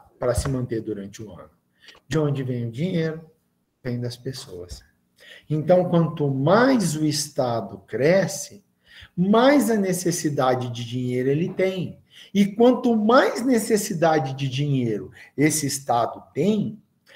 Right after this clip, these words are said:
quanto mais esse Estado precisa de dinheiro,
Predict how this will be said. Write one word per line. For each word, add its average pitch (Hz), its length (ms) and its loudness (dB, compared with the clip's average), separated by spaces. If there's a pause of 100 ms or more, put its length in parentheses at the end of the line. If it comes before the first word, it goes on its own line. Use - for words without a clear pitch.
(180)
quanto 175 240 0
mais 190 380 0
esse 196 200 -2
Estado 135 440 -2
precisa 117 480 -8
de 113 180 -4
dinheiro, 139 720 0